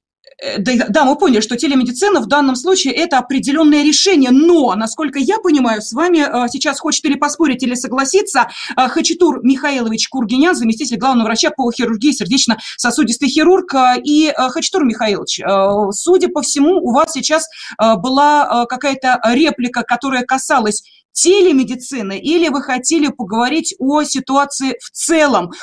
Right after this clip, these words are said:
уже с точки зрения врачей, которые оказались на передовой? Вопрос я задаю, э, Павлу Эктову. Павел Валентинович, э, вам слово, потому что, э,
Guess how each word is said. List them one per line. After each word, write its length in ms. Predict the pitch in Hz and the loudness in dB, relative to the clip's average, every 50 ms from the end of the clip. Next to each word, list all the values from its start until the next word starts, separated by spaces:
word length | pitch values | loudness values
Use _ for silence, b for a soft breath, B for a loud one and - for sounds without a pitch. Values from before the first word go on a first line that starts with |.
| B B - | B B -6
уже 400 | - 262 262 220 208 311 330 339 | -2 0 0 2 2 0 0 0
с 80 | 330 - | -2 -2
точки 320 | - 277 294 - - 247 | -4 -4 -4 -4 -2 -4
зрения 420 | 226 196 247 285 294 269 247 233 | -2 0 2 4 4 4 4 2
врачей, 340 | 220 240 233 233 - 330 330 | 0 0 -2 0 0 0 0
которые 340 | 330 220 - - 277 247 240 | 0 -2 -4 -2 0 -2 0
оказались 460 | - 196 214 208 285 247 220 - - | 0 -2 0 0 0 0 0 -2 0
на 180 | 240 247 254 262 | 2 2 2 2
передовой? 420 | 262 262 233 233 269 277 226 190 - | 0 -2 -4 0 0 0 0 0 0
Вопрос 640 | 220 202 254 269 - - 254 294 254 233 233 - - | 0 0 0 0 0 0 -2 -2 0 -2 -4 -2 -4
я 240 | 226 214 254 254 240 | -2 0 2 0 0
задаю, 640 | 240 233 196 240 240 254 240 277 285 262 240 - B B B B B B B | -2 -4 -2 0 0 0 0 0 0 0 0 -2 B B B B B B B
э, 160 | 214 220 220 226 220 226 | 2 4 4 2 0 0
Павлу 520 | - 269 262 247 214 196 214 214 226 220 226 | 0 2 2 2 0 -2 -6 -4 -4 -4 -4
Эктову. 400 | - 233 233 226 - - 302 311 | -4 -4 -4 -4 -4 -4 -4 -4
Павел 340 | - 320 320 302 285 262 233 - | 0 0 0 0 0 -2 -6 -6
Валентинович, 880 | 240 226 240 233 233 - - 208 214 214 247 277 339 349 - - - | -6 -4 -2 -2 -2 -2 -2 -2 0 0 2 2 2 2 0 0 0
э, 260 | 226 233 226 226 226 220 190 | 0 2 2 2 2 2 2
вам 220 | 262 262 254 247 | 0 2 2 0
слово, 540 | 247 - - 277 277 320 349 359 349 - - | -4 -4 -4 -2 0 2 2 2 2 0 -2
потому 340 | 320 320 - 226 226 247 262 | -2 -2 -2 0 0 0 0
что, 360 | 254 - - 254 247 240 | -2 -4 -4 -2 -2 -2
э, 20 | 233 | -2